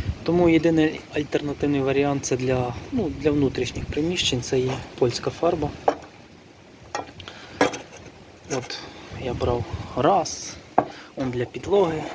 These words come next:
брав. Де там підлога пише? От фірма. Фірми, бачите, не буду їх називати.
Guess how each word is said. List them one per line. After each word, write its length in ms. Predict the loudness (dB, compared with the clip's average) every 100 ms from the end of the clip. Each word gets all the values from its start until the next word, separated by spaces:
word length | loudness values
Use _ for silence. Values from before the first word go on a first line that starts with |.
| -10 -12 -8
брав. 460 | -6 -6 -6 -8 -6 -4 -2 -4 -4 -8 -12 -10 -8 -8 -2 -2 -2 -8
Де 100 | -6
там 140 | 0 4 6 6
підлога 380 | 2 -4 -6 -6 -10
пише? 300 | -12 -10 -10 -10 -18 -20 -20 -20 -20 -20 -18 -14 -14 -12 -12 -12 -12 -12 -14 -14 -10 -10 -8 -4 -2
От 80 | -2
фірма. 440 | 4 4 4 0 -6 -16 -10
Фірми, 240 | -4 -2 -2
бачите, 400 | -4 -6 -2 0
не 100 | 0
буду 220 | 2 2
їх 100 | 0 0
називати. 560 | -2 0 2 0 -2